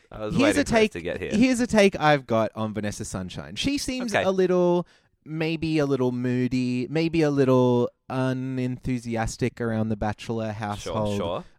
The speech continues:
Speaker 2: I think that would be fair to say.
Speaker 1: Mm-hmm.
Speaker 2: Here's what I'm thinking. She's probably cold.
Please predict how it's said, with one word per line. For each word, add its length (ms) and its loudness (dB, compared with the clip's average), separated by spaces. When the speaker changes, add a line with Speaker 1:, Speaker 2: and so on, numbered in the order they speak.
Speaker 2:
I 60 -4
think 200 -10
that 140 -2
would 80 -2
be 100 -4
fair 280 0
to 60 2
say. 520 -2
Speaker 1:
Mm-hmm. 260 -8
Speaker 2:
Here's 200 -2
what 160 2
I'm 180 0
thinking. 400 -4
She's 280 -2
probably 580 2
cold. 720 2